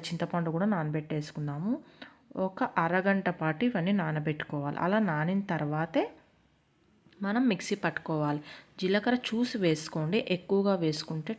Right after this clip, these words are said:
టేస్ట్ అనేది సరిగ్గా ఉండదు రసము. ఇప్పుడైతే మిక్సీ జార్లో వేసేసుకుందాము.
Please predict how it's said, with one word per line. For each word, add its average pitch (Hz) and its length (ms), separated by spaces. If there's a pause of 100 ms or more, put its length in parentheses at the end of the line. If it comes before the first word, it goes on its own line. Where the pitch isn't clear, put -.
టేస్ట్ 165 400
అనేది 151 300 (160)
సరిగ్గా 175 480
ఉండదు 151 340
రసము. 156 400 (880)
ఇప్పుడైతే 202 360 (100)
మిక్సీ 208 300
జార్లో 170 360
వేసేసుకుందాము. 160 840